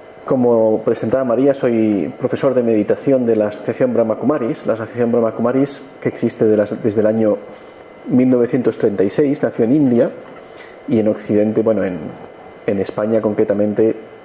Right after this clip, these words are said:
la asociación está desde el año mil novecientos ochenta y se dedica a impartir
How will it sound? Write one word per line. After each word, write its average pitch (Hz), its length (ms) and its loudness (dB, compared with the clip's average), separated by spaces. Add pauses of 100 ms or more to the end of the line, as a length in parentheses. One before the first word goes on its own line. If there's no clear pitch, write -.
(140)
la 113 80 0
asociación 107 460 -2
está 104 220 -2
desde 101 220 0
el 98 40 2
año 101 180 0
mil 107 160 0
novecientos 104 460 -2
ochenta 120 520 -2 (840)
y 185 80 0
se 175 140 2
dedica 202 300 4
a - 20 4
impartir 180 580 0